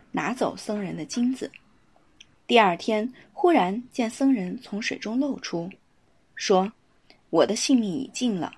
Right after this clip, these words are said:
死不足惜。那六百斤是十方百姓所施舍，终究不会成为你的钱财。”从此，僧人每夜入梦，焦某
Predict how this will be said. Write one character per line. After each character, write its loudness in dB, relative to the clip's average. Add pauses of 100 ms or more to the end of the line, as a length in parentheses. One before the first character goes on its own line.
(340)
死 -6
不 -6
足 -6
惜。 -2 (440)
那 6
六 6
百 4
斤 0 (160)
是 6
十 6
方 6
百 2
姓 2
所 -4
施 4
舍， 4 (480)
终 6
究 2
不 0
会 2
成 0
为 -2
你 -2
的 -8
钱 -10
财。” -10 (1160)
从 -4
此， -4 (200)
僧 2
人 4
每 2
夜 0
入 -4
梦， 0 (520)
焦 6
某 0